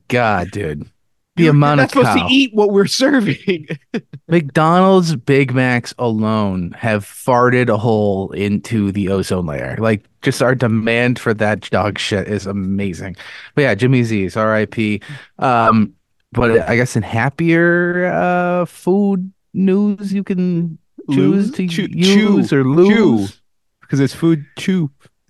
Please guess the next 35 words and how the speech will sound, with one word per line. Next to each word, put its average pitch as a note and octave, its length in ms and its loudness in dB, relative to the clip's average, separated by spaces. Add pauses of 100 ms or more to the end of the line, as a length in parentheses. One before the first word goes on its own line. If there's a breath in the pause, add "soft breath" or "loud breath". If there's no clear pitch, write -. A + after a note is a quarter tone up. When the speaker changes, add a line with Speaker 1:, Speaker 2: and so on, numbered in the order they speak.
(920 loud breath)
Speaker 1:
Big F#3 140 2
old D#3 320 4
food G#3 320 0
truck - 480 -4 (880)
announcement A2 640 -4 (100)
this A2+ 220 -4
week, G#2+ 240 0
which F#2 140 -2
I'm A2+ 200 2
pumped F#2 340 -6
about. E2 440 -6 (440)
Shoots - 760 0 (140)
Apple C#3 320 0
Mill. G3 400 4 (580)
Have A#2 80 -2
you, C#3 220 4
have G#2+ 240 -2
you A2+ 120 2
had? B2 400 0 (840)
Speaker 2:
No. B2 260 -4
Speaker 1:
I - 40 0
guess A2+ 200 -4
this B2+ 160 -4
is, C3 80 0 (100)
this A#2+ 180 -2
is C3 60 -4
definitely A#2+ 320 0
an F2 60 -2
East G#2 320 -4
Side F2 280 -4
thing. E2 380 -8 (120)
Speaker 2:
Yeah. G#2 260 -2 (880)
Speaker 1:
This B2+ 140 0
is, C3 120 0
like, A2 240 2